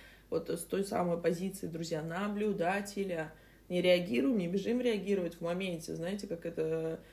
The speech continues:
есть импульс, есть реакция, рефлекс собаки Павлова. А учимся просто отстраненно смотреть. Ого,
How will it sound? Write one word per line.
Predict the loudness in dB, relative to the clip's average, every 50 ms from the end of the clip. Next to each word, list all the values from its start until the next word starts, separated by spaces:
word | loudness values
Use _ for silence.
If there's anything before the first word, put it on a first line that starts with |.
| -20 -8 -2
есть | 0 0 0 2 2
импульс, | 2 2 2 2 0 -2 -2 -2
есть | -2 -2 -2 -2 0
реакция, | 2 4 4 4 2 -2 -4 -4 -2 -2 0 -2 -2 -2
рефлекс | -2 -2 0 0 0 0 -2
собаки | -4 -2 -2 -2 -2 -2 -6
Павлова. | -6 -4 -2 -2 -2 -2 -2 -4 -6 -8 -8
А | -4 -2 -2
учимся | 0 0 -2 -4 -6 -8 -8 -8 -8 -8
просто | -6 -4 -6 -6 -6 -6 -6 -8
отстраненно | -8 -8 -10 -10 -8 -6 -6 -4 -4 -4 -4 -4
смотреть. | -4 -6 -4 -4 -4 -4 -6 -6 -2
Ого, | 0 2 4 4 4 4 4 2 2 0 -4